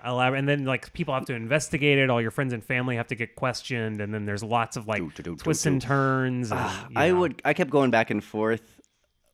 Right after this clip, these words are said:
Speaker 2: with this. I'm still going back and forth as I talk.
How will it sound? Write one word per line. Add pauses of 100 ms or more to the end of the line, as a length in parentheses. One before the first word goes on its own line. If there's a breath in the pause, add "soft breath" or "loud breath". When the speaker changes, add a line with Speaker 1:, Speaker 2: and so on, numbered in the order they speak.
(140)
Speaker 2:
with
this.
I'm
still
going
back
and
forth
as
I
talk.